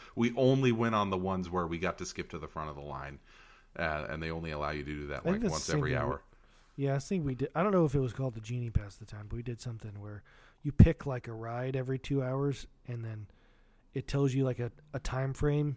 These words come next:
Speaker 1: Yes.
Speaker 2: you can go and, like, go to the front of the line.
Speaker 1: Yeah.
Speaker 2: Um,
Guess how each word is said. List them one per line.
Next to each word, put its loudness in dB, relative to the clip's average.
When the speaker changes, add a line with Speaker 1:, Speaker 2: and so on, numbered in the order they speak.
Speaker 1:
Yes. 0
Speaker 2:
you 2
can 2
go 6
and, 0
like, -4
go 0
to 0
the -4
front 0
of 0
the 0
line. -2
Speaker 1:
Yeah. -4
Speaker 2:
Um, -4